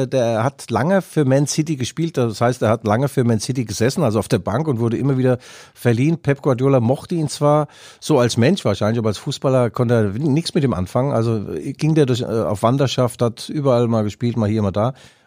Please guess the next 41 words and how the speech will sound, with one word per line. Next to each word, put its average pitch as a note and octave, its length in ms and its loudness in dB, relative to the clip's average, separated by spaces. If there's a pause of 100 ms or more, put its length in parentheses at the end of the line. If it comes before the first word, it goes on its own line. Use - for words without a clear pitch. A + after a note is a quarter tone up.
(120)
Und A#2+ 260 2
R A2 160 2
B A#2+ 100 2
Leipzig A2 460 0
hat A2+ 160 0
sich - 180 -8
den G2+ 240 0
jetzt - 460 -4
geholt D3 640 -2
und A#2+ 240 2
das G2+ 160 0
Beste, A#2 420 -2
die A#2 100 -2
beste G2+ 260 -2
Nachricht G2+ 360 -2
ist, B2+ 240 -6 (360)
wenn A2 140 0
der A2 160 4
im A2 140 2
Jahr G#2+ 180 4
zweitausendeinundzwanzig A2+ 1160 0
noch G#2+ 200 0
sechs - 320 -2
Pflichtspiele G#2 580 0
macht, G#2+ 380 0
und F#2+ 180 0
das F2 140 -2
ist - 180 -6
ja G#2+ 100 4
in F#2+ 120 2
diesen F2+ 260 0
eng-, F#2+ 320 -2
englischen F#2 400 -4
Wochen, F#2 220 0
geht G2 160 -2
das G2 100 0
innerhalb F#2+ 320 2
von F2 240 -2
einer F2 240 0
Woche G#2+ 160 0
praktisch, D#2 380 -8